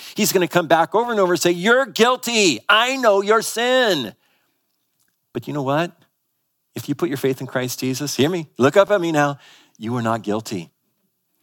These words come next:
'cause Jesus Christ paid for that sin. And that's where you need to land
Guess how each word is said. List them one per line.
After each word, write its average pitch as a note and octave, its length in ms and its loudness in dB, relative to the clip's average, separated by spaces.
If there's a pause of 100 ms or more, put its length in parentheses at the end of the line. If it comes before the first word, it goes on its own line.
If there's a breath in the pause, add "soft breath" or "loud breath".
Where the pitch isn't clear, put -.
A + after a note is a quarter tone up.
(140)
'cause - 180 -8
Jesus A2+ 320 -4
Christ - 400 -8
paid A2 460 -6 (160)
for E2+ 180 -14
that E2 240 -10
sin. F2 380 -6 (640 soft breath)
And F#2+ 120 -14
that's D3 260 0
where C3+ 100 -2
you A#2 160 -6
need A#2 180 -2
to G#2 80 -4
land G2+ 440 -4